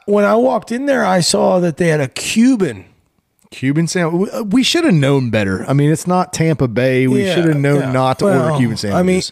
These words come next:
Speaker 1: I mean, and, and I, but, like, I wanted that, and me
Speaker 2: Now, full disclosure on Nate: no cheese, no condiments on anything.
Speaker 1: Yeah, just meat,
Speaker 2: Just meat,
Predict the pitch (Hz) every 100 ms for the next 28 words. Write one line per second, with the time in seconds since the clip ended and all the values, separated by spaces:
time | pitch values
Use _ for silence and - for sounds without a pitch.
0 | - 220 196 233 226 - 196 214 214 214
1 | 190 - 170 196 175 196 247 262 151 113
2 | 104 127 - - _ _ _ 202 196 180
3 | 190 247 262 190 185 170 - 160 170 -
4 | 233 202 202 - 208 196 156 165 143 139
5 | 139 113 104 _ - 117 139 165 208 -
6 | 175 135 120 117 117 - _ - 131 143
7 | - 151 139 117 107 98 87 - _ _
8 | - 113 107 - 104 98 85 - 67 -
9 | - - 175 139 131 170 143 156 147 110
10 | - - 127 117 113 135 135 135 147 175
11 | -